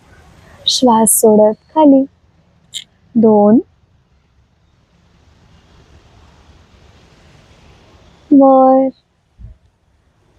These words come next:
खाली.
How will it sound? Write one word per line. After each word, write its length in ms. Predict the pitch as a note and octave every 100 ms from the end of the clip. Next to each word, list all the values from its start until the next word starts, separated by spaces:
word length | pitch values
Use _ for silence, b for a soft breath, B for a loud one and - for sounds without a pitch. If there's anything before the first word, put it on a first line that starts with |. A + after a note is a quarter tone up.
| _ _ _ _ _ _ _ _ _ - _ _ _ _ _ _ _ _ _ _ - - _
खाली. 540 | - E4+ D4 A#3 A#3